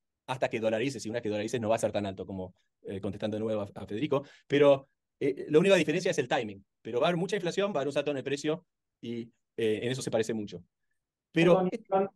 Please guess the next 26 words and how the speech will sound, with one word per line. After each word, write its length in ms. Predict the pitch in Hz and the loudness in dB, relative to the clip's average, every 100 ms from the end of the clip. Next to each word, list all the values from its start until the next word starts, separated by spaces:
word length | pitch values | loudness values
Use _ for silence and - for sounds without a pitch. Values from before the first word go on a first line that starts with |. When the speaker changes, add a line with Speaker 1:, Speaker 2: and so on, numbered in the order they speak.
| _ | _
Speaker 2:
Iván, 220 | 190 190 | -2 0
¿te 80 | 214 | 0
puedo 120 | 202 | 0
hacer 120 | 196 | -2
una 140 | 190 175 | -2 -2
pregunta 300 | 175 175 165 | -2 -2 0
ahí? 120 | 175 - _ _ | -2 -4 _ _
Speaker 1:
Sí, 240 | 170 180 | 4 6
¿quién 120 | 156 214 | 6 4
Speaker 2:
Eh, 20 | |
Speaker 1:
está 100 | - | 4
preguntando? 340 | 175 165 147 | 4 6 6
No 80 | 143 | 6
veo. 300 | 147 135 113 - | 4 4 0 -6
Speaker 2:
Pablo, 460 | - 175 165 160 - - - | 0 4 4 2 -2 -10 0
Speaker 1:
Ah, 80 | 156 | 4
Speaker 2:
Pablo. 80 | |
Speaker 1:
Pablo, 180 | 160 147 | 6 6
dale. 220 | 147 135 _ _ _ _ _ | 4 0 _ _ _ _ _
Speaker 2:
Eh, 480 | - 170 170 165 160 156 156 _ - | 2 4 4 4 2 -2 -4 _ 0
no, 160 | 208 | 2
en 120 | 208 | 2
este 160 | 254 269 | 0 0
gráfico, 580 | 202 160 170 139 135 - | 2 2 0 -4 -4 -2
cuando 240 | 165 165 | 0 2
vos 240 | 196 196 | 2 0